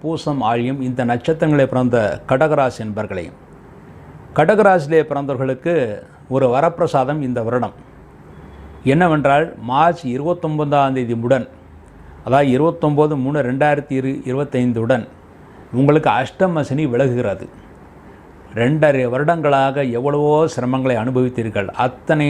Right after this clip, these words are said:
சிரமங்களும் இப்பொழுது முடிவடையப் போகிறது. மார்ச் இருபத்தொன்பதாம் தேதி முதல் உங்களுக்கு பாக்கியஸ்தானத்திலே சனி பகவான் வருகிறார். அஷ்டம சனி விலகிறது. ஆகவே அதன் பிறகு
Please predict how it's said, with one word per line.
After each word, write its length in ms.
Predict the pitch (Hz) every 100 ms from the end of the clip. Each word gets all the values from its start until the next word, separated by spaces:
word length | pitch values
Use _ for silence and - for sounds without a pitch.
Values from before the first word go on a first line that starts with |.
| 139
சிரமங்களும் 480 | - 139 151 143 160
இப்பொழுது 300 | 131 127 120 117
முடிவடையப் 440 | 131 139 123 113
போகிறது. 420 | 120 110 110 107 160 - - - - - - - - - 117
மார்ச் 300 | 135 156 -
இருபத்தொன்பதாம் 640 | 123 151 156 143 139 127
தேதி 120 | 127 117
முதல் 240 | 135 165 - - - -
உங்களுக்கு 400 | 135 135 127 131 113 101
பாக்கியஸ்தானத்திலே 720 | 143 156 151 139 127 123 120 104 104
சனி 160 | 127
பகவான் 260 | 123 120 113
வருகிறார். 400 | 110 117 117 127 - 117
அஷ்டம 300 | - 156 135
சனி 120 | 127 104
விலகிறது. 480 | 127 123 123 120 165 - -
ஆகவே 280 | 120 127 127 110
அதன் 240 | 113 117 113
பிறகு 280 | 131 156